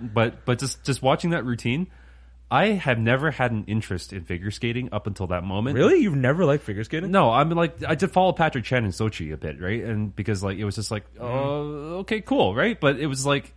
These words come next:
Speaker 1: you know, 'cause he's a Canadian guy, he's Asian, it's, you know, and it's like, I, I'm Asian, I think I have a lot, it's really cool that we're getting visibility of,
Speaker 2: Yeah.
Speaker 1: like, celebrities like that. But then it's like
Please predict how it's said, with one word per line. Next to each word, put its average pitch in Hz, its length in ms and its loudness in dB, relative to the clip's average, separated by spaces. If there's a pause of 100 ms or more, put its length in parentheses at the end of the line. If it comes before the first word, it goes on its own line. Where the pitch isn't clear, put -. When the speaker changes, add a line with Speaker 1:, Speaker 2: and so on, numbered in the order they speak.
Speaker 1:
you 131 240 -4
know, 110 80 0
'cause 123 140 0
he's 131 120 -2
a 139 60 -2
Canadian 151 320 2
guy, 117 280 4
he's 104 180 0
Asian, 104 460 -2
it's, 120 140 -10 (320)
you 117 140 -6
know, 98 160 -4
and 104 140 -6
it's - 80 -10
like, 87 260 -8
I, 98 160 -6 (140)
I'm 101 100 0
Asian, 120 380 -2
I 110 80 -2
think - 240 -10
I 98 40 -4
have 95 120 -8
a 101 40 -8
lot, 101 360 -2
it's 104 180 -8
really 113 140 0
cool 104 220 0
that 87 100 -4
we're 90 80 -6
getting 87 180 -4
visibility 87 480 -4
of, 90 120 -6
Speaker 2:
Yeah. 98 60 -8 (160)
Speaker 1:
like, - 140 -18
celebrities 98 360 -6
like 117 120 -2
that. 127 240 -2 (400)
But 120 60 -2
then 139 180 6
it's 143 140 0
like 127 260 2